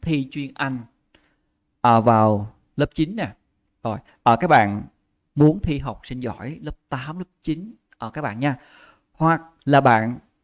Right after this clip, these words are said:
có trình độ B một vững và bạn muốn học để mà nâng cao, à, cấu trúc câu, từ vựng để phục vụ cho những cái kỳ thi,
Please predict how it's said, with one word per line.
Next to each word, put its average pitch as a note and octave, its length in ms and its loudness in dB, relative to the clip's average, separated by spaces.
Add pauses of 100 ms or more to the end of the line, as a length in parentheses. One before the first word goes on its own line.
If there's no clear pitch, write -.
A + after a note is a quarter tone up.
(120)
có E3 360 2
trình B2 200 -2
độ F#2+ 420 0 (320)
B - 80 4 (100)
một A2 320 -6 (800)
vững A#2 360 -6 (180)
và A2+ 120 -6
bạn G2+ 200 -8
muốn C3+ 280 -6
học C3+ 380 -2
để G#2 200 -2
mà C3+ 100 -8
nâng B2 200 -8
cao, A#2+ 380 -4 (160)
à, A2 240 -2
cấu C3+ 220 0
trúc F#3 240 -12
câu, D3 420 -10
từ A2+ 200 -10
vựng G#2+ 400 -10 (100)
để G2 200 -2
phục - 260 -10
vụ G#2 240 -4
cho B2+ 80 -6
những G#2+ 180 -8
cái B2+ 80 -8
kỳ G#2+ 200 -10
thi, A#2 340 -8